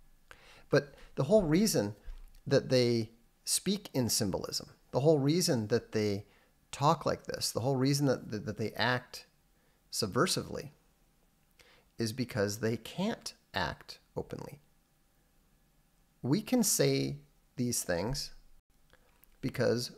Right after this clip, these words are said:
we speak the truth. We are capable of operating in the light because we do not have any of that sort of wickedness to hide.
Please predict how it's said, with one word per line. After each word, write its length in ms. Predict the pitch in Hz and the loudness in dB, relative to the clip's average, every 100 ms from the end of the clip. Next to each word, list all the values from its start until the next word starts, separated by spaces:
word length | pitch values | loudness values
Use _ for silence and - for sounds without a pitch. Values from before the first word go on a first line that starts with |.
| 110 | -6
we 300 | 113 120 139 | -4 -4 -4
speak 380 | - 107 95 - | -6 -6 -6 -6
the 80 | |
truth. 460 | - 190 127 - - _ _ _ _ - | -2 0 0 -4 -20 _ _ _ _ -12
We 400 | - 127 135 143 - | -4 0 0 -2 -2
are 160 | 117 | -2
capable 640 | - - 165 151 120 110 - | -2 -4 -4 -2 -2 -2 -2
of 140 | 104 - | -6 -4
operating 580 | 113 - 113 110 113 | -4 -2 -2 -2 -2
in 160 | 123 107 | -4 -4
the 80 | 95 | -4
light 480 | 95 143 117 - - - - _ _ | -2 -2 -2 -4 -16 -20 -20 _ _
because 340 | - - 101 101 | -14 -6 -6 -4
we 160 | 113 | -6
do 220 | 104 113 107 | -4 -4 -2
not 300 | 110 107 - | -2 -6 -6
have 440 | 82 90 90 92 - | -6 -2 -2 -6 -10
any 400 | 107 98 92 - - _ _ _ _ _ _ _ _ | -6 -4 -6 -8 -14 _ _ _ _ _ _ _ _
of 140 | 98 92 | -6 -4
that 260 | 98 - | -4 -4
sort 360 | - 104 95 - | -2 0 -2 -4
of 400 | 95 90 90 - - _ _ _ _ | -6 -6 -8 -14 -20 _ _ _ _
wickedness 760 | 101 - 92 92 95 - - - _ _ _ - | -8 -6 -6 -4 -2 -2 -2 -6 _ _ _ -10
to 100 | 107 | -8
hide. 500 | 147 143 82 - | -2 0 0 -4